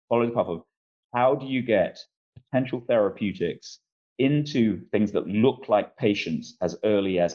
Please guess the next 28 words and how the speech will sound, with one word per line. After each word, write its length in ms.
possible? 480
And 200
the 80
cell 460
is 160
the 80
key. 420
D 180
N 100
A 400
provides 580
the 60
questions, 760
functional 460
genomics 560
at, 120
you 80
know, 200
at 140
the, 100
and 120
the 60
proteomics 640
level 420
provide 440
one 220
layer 480
of 160